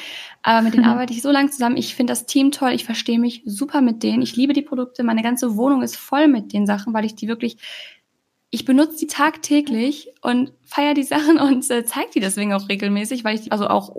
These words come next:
Speaker 1: ohne, dass es irgendwie eine Kampagne dahinter gibt.
Speaker 2: Mhm.
Speaker 1: Ähm, und dann macht es natürlich viel mehr Spaß. Und dann ist es aber eine Marke tatsächlich, oder nicht nur die Marke, aber es gibt dann auch, wie du schon sagtest, viele Marken, die sagen, das ist jetzt unser Mädel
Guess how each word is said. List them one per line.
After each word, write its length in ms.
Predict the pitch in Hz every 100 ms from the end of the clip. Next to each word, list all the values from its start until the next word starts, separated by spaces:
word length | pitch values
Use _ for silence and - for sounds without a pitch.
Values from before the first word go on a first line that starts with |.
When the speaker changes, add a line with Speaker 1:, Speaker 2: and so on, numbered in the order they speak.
| -
Speaker 1:
ohne, 180 | 254 311
dass 120 | 196
es 80 | 180
irgendwie 180 | 185
eine 80 | 185
Kampagne 640 | 190 196 202 302 214 - - - -
dahinter 300 | - 190 190 196
gibt. 200 | 226 - - - - -
Speaker 2:
Mhm. 60 | 226 208
Speaker 1:
Ähm, 380 | 202 214 214 220 _ _ -
und 120 | 226
dann 140 | 233 277
macht 140 | 269
es 120 | -
natürlich 360 | - 247 233 233
viel 140 | -
mehr 120 | 247 233
Spaß. 360 | - 226 269
Und 80 | 240
dann 200 | 226 233 - - _
ist 100 | 294
es 120 | 302
aber 100 | -
eine 140 | 247 233
Marke 380 | 220 214 254 294
tatsächlich, 580 | 285 285 277 285 294 269
oder 240 | 220 220
nicht 220 | - 226
nur 80 | 226
die 100 | 220
Marke, 240 | 240 233 233
aber 120 | 208
es 120 | 202
gibt 140 | -
dann 100 | 240
auch, 180 | 240 233
wie 40 | 208
du 60 |
schon 160 | 208 214
sagtest, 240 | 208 220
viele 140 | - 214
Marken, 320 | 202 220 262
die 80 | 240
sagen, 180 | 226 220
das 140 | 214
ist 220 | - 262
jetzt 180 | 285 -
unser 260 | 247 233 220
Mädel 400 | 208 233 302